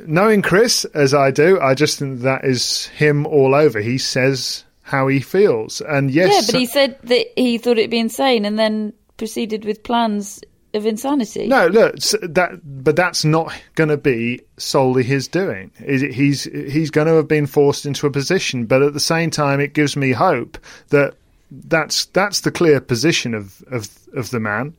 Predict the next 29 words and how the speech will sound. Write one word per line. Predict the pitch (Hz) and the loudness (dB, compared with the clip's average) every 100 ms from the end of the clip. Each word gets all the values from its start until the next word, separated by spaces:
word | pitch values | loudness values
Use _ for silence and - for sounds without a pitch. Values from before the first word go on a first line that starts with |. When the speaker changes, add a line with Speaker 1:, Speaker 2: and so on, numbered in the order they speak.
| - | -12
Speaker 1:
You | 131 | -4
know, | 131 147 | 0 0
he's | 117 151 143 | 0 -2 0
not | 165 | -2
gonna | 156 139 | -2 -4
sit | - 151 | -2 -2
there | 143 139 | 0 -2
and | 127 | -2
pretend | 127 - 139 131 | -4 -2 -2 0
that | 127 - - - - _ _ | 0 -2 -16 -20 -20 _ _
everything | 294 143 127 139 - 139 123 - - - | 0 0 2 0 2 0 -2 -6 -14 -6
about | 127 139 135 139 - - - 156 120 117 _ | -2 0 0 -2 -6 -10 -10 -18 -20 -20 _
the | 135 | -4
proposals | - 135 143 127 123 117 | -2 0 2 2 0 -2
as | 113 | -2
they | 123 | -2
stand | - 143 123 123 131 | -2 -2 0 0 2
are | 123 | 0
great | 120 135 131 - | 2 2 2 -2
just | 135 - | -8 -6
because | 131 139 113 117 - | -2 0 -2 -8 -12
the | 131 | -8
players | 131 147 135 131 110 | -4 -2 0 0 -2
have, | 120 110 - - - | -6 -10 -16 -20 -6
have | 127 107 | -4 -2
basically | 135 135 143 123 | 0 0 -2 -4
voted | 110 123 143 131 - | -2 0 0 -2 -6
for | 107 | -8
that. | 95 113 135 | -6 -8 -10